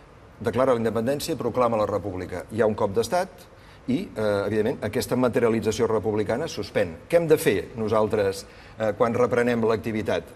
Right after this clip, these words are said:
Aquella feina que vam deixar pendent pel cop d'estat,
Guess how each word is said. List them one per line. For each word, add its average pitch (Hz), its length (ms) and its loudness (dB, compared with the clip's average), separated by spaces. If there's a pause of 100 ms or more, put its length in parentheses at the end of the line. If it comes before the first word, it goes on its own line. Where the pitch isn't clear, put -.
(140)
Aquella 120 340 2
feina 139 320 2
que 143 80 0
vam 123 180 4
deixar 117 240 2
pendent 135 460 2 (720)
pel 104 160 0
cop 139 180 2
d'estat, 135 380 2